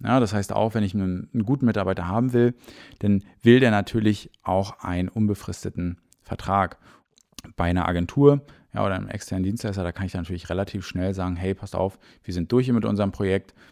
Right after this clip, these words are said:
Ja, das ist wahrscheinlich auch nur dann so direkt absehbar. Oder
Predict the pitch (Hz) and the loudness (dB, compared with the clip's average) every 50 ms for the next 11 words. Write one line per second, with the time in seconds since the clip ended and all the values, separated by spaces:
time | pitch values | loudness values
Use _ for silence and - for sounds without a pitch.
0 | _ _ - 101 101 98 92 - - 92 - - 92 92 92 - - 92 90 87 | _ _ -6 -4 -4 -4 -4 -6 -8 -10 -8 -4 -4 -4 -4 -4 -6 -6 -6 -6
1 | 85 85 85 87 85 - 87 - 92 90 90 - - - - - 110 95 95 95 | -6 -6 -6 -8 -8 -10 -10 -8 -8 -10 -8 -10 -12 -10 -6 -6 -4 -2 -2 -2
2 | 95 95 - - - - - _ _ _ - - 95 95 90 87 85 85 85 | -2 -4 -8 -14 -20 -20 -20 _ _ _ -12 -8 -4 -2 0 0 0 -2 -4